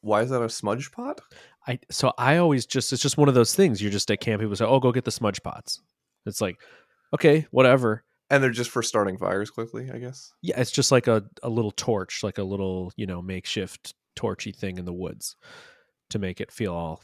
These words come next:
Speaker 2: like, cool. Um, anyway, and so I was like, "Smudge? Maybe that's why they're called smudge pots, 'cause they have that, like, soot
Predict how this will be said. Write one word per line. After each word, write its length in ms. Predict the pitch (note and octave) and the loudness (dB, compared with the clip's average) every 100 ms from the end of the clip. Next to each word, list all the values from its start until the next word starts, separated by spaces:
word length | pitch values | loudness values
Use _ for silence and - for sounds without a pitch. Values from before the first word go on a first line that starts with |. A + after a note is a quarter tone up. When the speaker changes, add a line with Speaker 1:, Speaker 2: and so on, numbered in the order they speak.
| _ | _
Speaker 2:
like, 180 | - D#2+ | -12 -10
cool. 380 | - G2 C2 - _ - _ _ - | -8 -6 -6 -12 _ -20 _ _ -8
Um, 420 | G#2 F2+ E2+ D#2+ _ _ _ _ _ _ _ - | -8 -8 -12 -20 _ _ _ _ _ _ _ 0
anyway, 480 | C#3 C3 F#2+ B1+ - _ _ - | 2 2 -2 -8 -14 _ _ -8
and 120 | A#2 | 0
so 80 | A#2+ | 2
I 40 | |
was 120 | A2+ | 2
like, 120 | G#2+ - | 0 -4
"Smudge? 680 | - E3 G#3 E2+ - - _ _ - | -2 0 0 0 -6 -10 _ _ -2
Maybe 180 | C#3+ A3 | 2 4
that's 180 | G#3+ | 4
why 80 | A#2 | 4
they're 80 | A#2 | 2
called 180 | C#3+ C#3+ | 2 -2
smudge 420 | - C3 F#3+ - | -2 0 -2 -2
pots, 380 | - - - - | -10 -10 -12 -12
'cause 160 | - A2+ | -8 -6
they 80 | G#2+ | -4
have 180 | A2+ A2+ | -2 -4
that, 160 | F2+ | -6
like, 160 | F#2+ - | -8 -8
soot 440 | - - A2 F#2+ | -6 0 0 -2